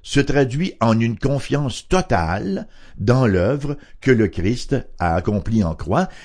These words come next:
et ainsi le fardeau du péché est enlevé,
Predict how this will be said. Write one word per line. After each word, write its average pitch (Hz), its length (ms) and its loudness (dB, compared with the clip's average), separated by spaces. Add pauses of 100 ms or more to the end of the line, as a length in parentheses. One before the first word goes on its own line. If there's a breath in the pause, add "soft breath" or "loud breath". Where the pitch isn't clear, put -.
(160 loud breath)
et 156 180 6
ainsi 196 500 -2 (260 loud breath)
le 135 200 8
fardeau 160 480 2
du 113 160 0
péché 98 540 -2 (100)
est 185 240 6
enlevé, 95 640 0